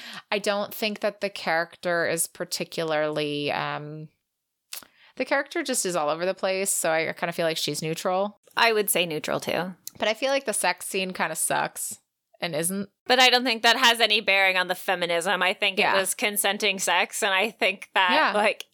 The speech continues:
Speaker 2: I found it unnecessary of a scene. It didn't read well, but it wasn't bad.
Speaker 1: Yeah.
Speaker 2: And, like, and her characters, I like that she addresses the things like, okay, how do you feel about marrying someone? How do you feel about marrying outside the faith? How
Speaker 1: True.
Speaker 2: do you wanna raise your kids? Like,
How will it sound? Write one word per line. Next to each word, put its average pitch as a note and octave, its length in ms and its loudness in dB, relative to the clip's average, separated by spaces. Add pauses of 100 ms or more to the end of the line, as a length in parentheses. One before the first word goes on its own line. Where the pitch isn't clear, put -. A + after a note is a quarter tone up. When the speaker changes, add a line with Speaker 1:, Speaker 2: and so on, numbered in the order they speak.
Speaker 2:
I G#3+ 200 4
found A3 280 2
it G#3 120 4
unnecessary G3+ 760 0
of F#3+ 100 0
a F#3+ 60 0
scene. G#3 580 2
It B3 100 0
didn't B3+ 280 2
read A#3 300 2
well, E3+ 360 2
but F#3+ 140 2
it F3 100 0
wasn't F#3+ 400 0 (480)
bad. G3 540 0
Speaker 1:
Yeah. E3+ 260 0 (160)
Speaker 2:
And, F#3 640 2 (160)
like, F3+ 400 0 (240)
and G#3 180 0
her B3+ 220 0
characters, B3 480 0
I G#3+ 80 4
like G3+ 300 0
that G#3 120 0
she A3 480 0
addresses G#3+ 640 0
the G3 100 -12
things F#3+ 380 -4
like, F3 200 -2
okay, F3 180 -2
how F3 160 0
do F3 80 0
you F3+ 80 0
feel G3 220 2
about G3+ 240 2
marrying A3 240 0
someone? A3+ 400 0
How - 240 0
do G3+ 60 -2
you G#3+ 60 -4
feel A3 140 0
about A3 140 2
marrying A3+ 280 2
outside A3+ 320 0
the A#3+ 80 -4
faith? A#3+ 280 2
How - 260 0
Speaker 1:
True. F#3+ 100 2
Speaker 2:
do - 40 0
you G#3+ 100 0
wanna A3 180 0
raise A3 220 0
your B3 100 0
kids? D4 300 0
Like, G3 160 0